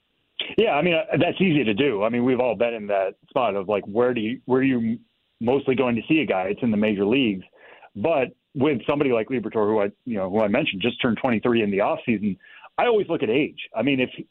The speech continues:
if Matthew Liberatore had never seen the major leagues right now, was twenty-three years old at triple A pitching like he is, we would think, "This guy's a great pitching prospect, uh, and, you know, I can't wait to see what he can do in his debut."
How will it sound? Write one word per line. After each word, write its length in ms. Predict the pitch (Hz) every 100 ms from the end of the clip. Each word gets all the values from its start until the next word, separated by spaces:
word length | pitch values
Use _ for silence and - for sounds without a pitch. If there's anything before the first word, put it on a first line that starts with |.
| _ -
if 120 | 120
Matthew 300 | 156 170 196
Liberatore 360 | 156 151 147 135
had 140 | 110
never 240 | 110 139 151
seen 180 | 156 139
the 60 |
major 300 | 127 123 117
leagues 240 | 110 104 101
right 160 | 107
now, 180 | 104 98
was 120 | 98 -
twenty-three 400 | 131 127 131 123
years 180 | 113 110
old 280 | 104 95 90 _ _ _
at 180 | 117 127
triple 320 | - - 104
A 120 | 104 101
pitching 300 | 113 120 110
like 220 | 104 -
he 180 | - 110
is, 240 | 143 117 98
we 100 | 123
would 140 | 123 123
think, 240 | 117 - - -
"This 140 | 131
guy's 220 | 147 127
a 40 | 113
great 280 | 123 117
pitching 280 | - 143 120
prospect, 520 | 120 110 - 98 92 _ _ - -
uh, 360 | 113 107 101 101 - -
and, 380 | 120 110 101 117
you 60 |
know, 180 | 107 101
I 80 | 107
can't 180 | 127 110
wait 180 | 107
to 60 | 107
see 80 | -
what 140 | 110 101
he 120 | 110
can 180 | 113 98
do 220 | 117 120
in 80 | 104
his 200 | 107 98
debut." 440 | 98 95 127 104